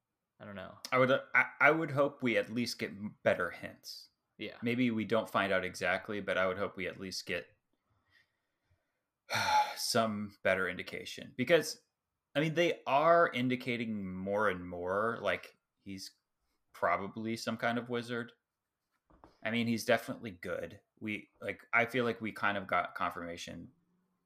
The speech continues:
Speaker 2: in the last couple episodes that he's a good character,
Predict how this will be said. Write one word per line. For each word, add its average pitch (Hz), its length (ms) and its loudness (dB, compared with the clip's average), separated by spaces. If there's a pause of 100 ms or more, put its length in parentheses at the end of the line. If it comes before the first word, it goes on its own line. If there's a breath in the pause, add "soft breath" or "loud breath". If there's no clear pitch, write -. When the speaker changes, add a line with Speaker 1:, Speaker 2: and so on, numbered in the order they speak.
(300)
Speaker 2:
in 101 80 -10
the 92 80 -4
last 92 260 -2
couple 90 380 -4
episodes 92 460 -6
that 85 120 -10
he's 87 180 -10
a - 60 -14
good 87 300 -8
character, - 560 -10